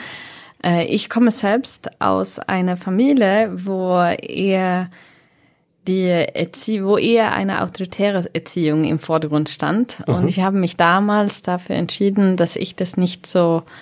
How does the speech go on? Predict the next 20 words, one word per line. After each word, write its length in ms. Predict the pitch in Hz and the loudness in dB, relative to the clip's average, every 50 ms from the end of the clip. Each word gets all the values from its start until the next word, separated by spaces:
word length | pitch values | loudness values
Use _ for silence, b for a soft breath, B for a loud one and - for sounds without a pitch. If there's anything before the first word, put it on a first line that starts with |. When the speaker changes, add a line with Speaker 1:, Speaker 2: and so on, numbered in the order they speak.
| B B B B B B B B B _ - | B B B B B B B B B _ -8
Speaker 1:
so 220 | - - 180 170 | -2 0 2 4
machen 360 | 170 170 165 165 - 170 151 | 4 2 2 0 0 0 0
möchte. 400 | 147 139 - - - - - - - - _ - | 2 0 0 -2 -6 -6 -6 -6 -8 -8 _ -2
Speaker 2:
Mhm. 240 | 135 123 135 139 | -2 0 0 0
Speaker 1:
Ähm, 400 | - 160 151 151 151 - 156 - - | -2 -2 -2 -4 -4 -4 -6 -4 -4
also 200 | - 165 - 165 | -4 -2 0 0
meine 320 | 160 156 151 160 170 160 - | 2 2 4 2 2 2 0
Eltern 380 | - 180 175 - 185 180 170 | 0 -2 -2 0 0 0 2
haben 260 | 170 175 175 170 165 170 170 B B B B B B B B B B B B _ _ _ _ _ _ _ _ b b b b _ - | 2 2 2 2 0 0 -2 B B B B B B B B B B B B _ _ _ _ _ _ _ _ b b b b _ -4
immer 420 | - - 214 220 240 233 233 233 | -2 0 2 4 4 4 4 4
das 280 | 220 202 202 208 - - | 2 0 -2 -4 -4 -8
getan, 680 | - 196 - - 190 180 180 190 220 247 262 285 285 - - - | -8 -8 -8 -6 -4 -4 -2 -2 0 2 2 2 2 0 -2 -8
was 440 | - 185 185 196 190 190 190 - - | -10 -6 -2 -2 -2 -2 -4 -8 -6
sie 160 | - 208 233 | -4 -4 -4
für 160 | - - 202 190 | -4 -6 -6 -6
richtig 320 | 208 - - - 240 - | -6 -6 -8 -10 -10 -8
gehalten 420 | - 254 247 247 262 - 247 233 | -6 -4 -4 -4 -2 0 0 0
haben 260 | 233 220 220 254 262 233 | 0 0 0 2 0 0
und 140 | 202 196 | 0 -2
in-, 300 | - - 202 214 233 220 | -2 0 2 4 2 2